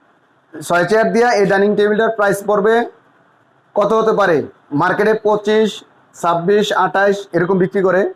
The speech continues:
আমরা ওইটা রাখবো না। আমরা আপনাদের কথা চিন্তা করে, আমরা, আহ, কাস্টমার কথা মাথায় রেখে যাতে রিজনেবলের ভিতরে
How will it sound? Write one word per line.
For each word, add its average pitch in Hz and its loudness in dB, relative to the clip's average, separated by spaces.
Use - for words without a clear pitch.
আমরা 165 -2
ওইটা 175 0
রাখবো 175 -2
না। 196 0
আমরা 180 0
আপনাদের 185 0
কথা 190 -2
চিন্তা 202 -2
করে, 190 0
আমরা, 185 0
আহ, 160 0
কাস্টমার 196 -2
কথা 208 0
মাথায় 180 0
রেখে 196 0
যাতে 165 0
রিজনেবলের 196 0
ভিতরে 208 0